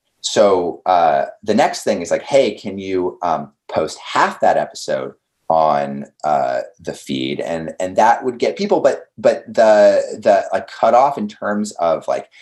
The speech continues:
the critical, I don't know, critical mass of people to actually, uh, uh, get over to that other, other feed would drop significantly after the fifteen minute mark. And so Wondery did this series of tests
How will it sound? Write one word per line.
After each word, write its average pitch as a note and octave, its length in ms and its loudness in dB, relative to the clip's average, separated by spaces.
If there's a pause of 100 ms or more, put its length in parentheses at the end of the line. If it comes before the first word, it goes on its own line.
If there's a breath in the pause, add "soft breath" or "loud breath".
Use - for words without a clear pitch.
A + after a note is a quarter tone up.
(260 loud breath)
the D#2 460 0 (140)
critical, F2+ 680 0 (340)
I - 60 -6
don't D2 80 -6
know, B1 100 -6
critical E2 300 -4
mass D2+ 260 -2
of - 80 -20
people F#2 600 -2
to D2+ 200 -2
actually, C#2 540 -6 (460)
uh, C2+ 300 0 (320)
uh, D2+ 60 -2 (140)
get E2 140 -2
over D#2 340 -4
to - 120 -12
that C#2 240 -4
other, C#2+ 420 -6
other C#2 240 -4
feed D2 540 -8 (120)
would - 140 -6
drop D2 380 -2
significantly D2 720 -10
after C#2+ 220 -6
the C#2 80 -12
fifteen D2 480 -10
minute E2 200 -6
mark. C2 280 -8 (320 loud breath)
And F#2 140 -4
so F2+ 160 0
Wondery A2 380 0
did - 140 -4
this F2 180 -8
series E2+ 300 -6
of C#2+ 80 -18
tests - 520 -10